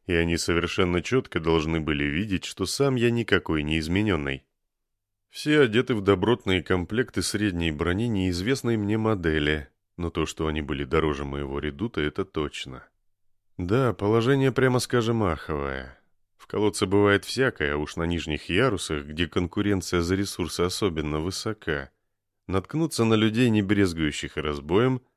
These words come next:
так и вовсе проще некуда. С другой стороны, это совсем не значит, что все встречающиеся в колодце люди поголовно подонки. Но лучше лишний раз перестраховаться и стараться не пересекаться с ними,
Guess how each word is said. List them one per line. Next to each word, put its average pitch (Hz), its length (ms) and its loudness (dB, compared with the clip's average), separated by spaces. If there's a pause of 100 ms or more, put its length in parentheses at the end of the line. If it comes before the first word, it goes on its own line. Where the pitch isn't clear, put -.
(120)
так - 220 -8
и - 20 2
вовсе 92 400 -2
проще 82 520 -4
некуда. 76 580 -8 (720)
С 87 120 -6
другой 165 360 -4
стороны, 143 380 0
это 104 180 2
совсем 104 400 2
не 98 100 4
значит, 101 420 2
что - 220 -6
все - 220 2
встречающиеся 78 920 -2
в - 100 -8
колодце 80 480 -2
люди 113 280 -4
поголовно 107 600 2
подонки. 82 760 2 (520)
Но 147 120 0
лучше 139 280 2
лишний 110 320 2
раз 104 200 8
перестраховаться 98 920 -2
и - 20 0
стараться 123 480 0
не 127 120 0
пересекаться 87 840 -4
с - 120 -12
ними, 73 400 -8